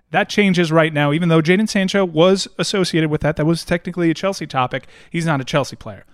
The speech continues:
Let's talk about a Chelsea player, because there are now, the, the whispers are growing louder, and I don't know if this is clickbait, but N'Golo Kante,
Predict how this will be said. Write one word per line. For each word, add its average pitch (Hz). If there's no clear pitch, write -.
Let's 156
talk 170
about 151
a 131
Chelsea 131
player, 113
because 165
there 160
are 156
now, 165
the, 165
the 165
whispers 226
are 175
growing 131
louder, 175
and 120
I 131
don't 139
know 123
if 117
this -
is 113
clickbait, 170
but 143
N'Golo 196
Kante, 147